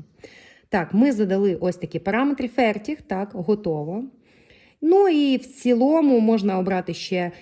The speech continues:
ціну максимальну, категорію, де ви будете це шукати і подібне. Нам цього достатньо. Далі. Ми шукаємо ліжко, ось бед, і вже ми маємо, е, відповідно, цей фільтр. І дивимося, так, дивимося, що у нас тут пропонують, так.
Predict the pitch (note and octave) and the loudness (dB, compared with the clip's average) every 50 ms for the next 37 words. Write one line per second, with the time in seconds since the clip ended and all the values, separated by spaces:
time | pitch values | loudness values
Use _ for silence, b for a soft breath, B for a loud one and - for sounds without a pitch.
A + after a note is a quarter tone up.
0 | B B _ - - C#4 C#4 C#4 C#4 C4 C4 C4 B3+ B3 B3 A#3+ A#3+ A#3 A#3 A#3 | B B _ -4 -2 0 2 4 6 6 6 6 6 4 4 4 2 0 0 -4
1 | - - A#3+ A3+ A3 A3 A3 A3 A3 G#3+ G#3+ G#3+ G#3+ - - - G3 F#3 A#3 B3+ | -4 -2 0 0 2 0 0 0 0 0 0 -2 -4 -6 -6 -6 -2 0 2 2
2 | B3+ B3+ B3 B3 A#3+ G#3 A3+ A3 G#3+ A3 F#3+ G3 G#3+ G#3+ G#3+ G#3+ G#3 G#3 - G#3 | 4 4 4 2 2 2 0 0 -2 -2 -2 -2 -2 -2 -2 -2 -4 -4 -6 -8
3 | G#3 - G#3+ G#3 - G#3 G3+ G3+ G3+ G3+ G3+ - F3+ G#3+ A3+ A3 - G3+ D3+ C3 | -6 -6 -8 -8 -6 -6 -6 -6 -6 -6 -6 -6 -4 -6 -6 -4 -4 -6 -6 -6
4 | C#3 C#3+ C3 C3+ C#3+ D#3 D3+ - _ _ F#3+ G#3+ B3 C4 A#3+ - G#3+ F#3+ F3+ D#3 | -10 -12 -12 -12 -12 -14 -16 -20 _ _ -4 -2 0 0 -2 -2 -4 -4 -4 -4
5 | C3+ D3 - - - - - E3+ G#3 G3+ F3+ D3 B2+ C3 - - _ _ _ _ | -6 -10 -14 -14 -16 -16 -10 -6 -4 -2 -2 -2 -4 -6 -10 -16 _ _ _ _
6 | _ _ _ _ _ - A#3 C4 C4 - G#3+ G#3+ G3 F#3 E3+ E3 E3+ F3 G3 A#3 | _ _ _ _ _ 2 4 4 4 2 0 -4 -4 -4 -4 -4 -2 -2 0 2
7 | D4 E4+ D#4+ - - C#4+ - F#3 F3 E3+ E3 E3 D#3+ A3 A#3+ C4+ C#4+ - - - | 2 2 0 -2 -4 -4 -2 -2 -2 -2 -2 -2 -2 -2 -2 -2 -4 -8 -14 -20
8 | _ b b b b b b b b b b b b _ B3+ D4 D#4+ B3+ G#3+ A3 | _ b b b b b b b b b b b b _ 2 2 4 4 4 2
9 | B3 B3 A#3 A3 G#3 G3 G3 G3+ G3+ G3+ G3+ G3+ G3 F#3+ F#3 F3 b b b b | 4 4 4 2 2 2 0 0 -2 -2 -2 -2 -2 -4 -6 -8 b b b b
10 | b b b _ _ F3+ F3 F3 F3 F3 F3 D3+ G3+ G3+ G#3 - F#3+ A3+ G#3 G3+ | b b b _ _ -4 -4 -2 -2 -2 -2 -2 -2 -2 -2 -2 0 0 0 0
11 | F#3+ F#3+ - G#3 F#3+ F3+ - - G3 E3+ D3+ - - C3+ - B B B B B | -2 -2 -2 -4 -4 -4 -4 -6 -8 -8 -8 -10 -12 -14 -16 B B B B B
12 | B B - D#4+ F#4+ C4+ A3 A#3 C4+ B3+ A3+ G3 F3+ D#3+ D#3 D#3+ - - D#3 - | B B 2 4 4 4 6 4 4 4 4 2 0 -2 -4 -6 -8 -12 -14 -6
13 | - A#3 A3 G3 F3 D#3 E3 E3 C4 C#4 B3+ G#3+ F#3 F3+ E3+ - F#3+ F3 - - | -4 -2 -2 -2 -4 -4 -4 -2 0 0 2 0 0 -2 -4 -6 -10 -10 -10 -8
14 | - - D#4+ F4 E4+ D4 A3 A3 G#3+ G#3+ A#3 A3+ A3+ - G#3+ G#3+ - G3+ G#3 G#3 | -6 -2 0 0 0 2 2 2 2 0 0 -2 -4 -6 -8 -8 -6 -4 -4 -4
15 | G#3 A#3 A#3+ A3+ A3 G#3+ G#3 F#3+ F3 D#3 D3 D3+ D3+ D3+ - _ G3 G#3 A3 B3 | 0 2 2 2 4 2 2 0 -2 -4 -6 -8 -10 -12 -12 _ -6 -6 -4 -6
16 | B3+ - - | -8 -10 -16